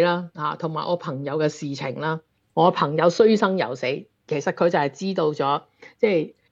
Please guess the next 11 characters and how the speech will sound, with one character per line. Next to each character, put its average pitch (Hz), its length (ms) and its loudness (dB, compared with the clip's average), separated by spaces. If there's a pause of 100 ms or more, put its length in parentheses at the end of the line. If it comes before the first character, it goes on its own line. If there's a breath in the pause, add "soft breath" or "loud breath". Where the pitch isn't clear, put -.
(120)
Yuli 220 600 2
佢 160 380 -2
而 - 20 -10
家 185 200 0
個 165 180 -4
狀 139 380 -2
況 143 260 -2
係 127 80 -4
點 131 140 -14 (200)
樣 - 40 -12
樣。 131 180 -8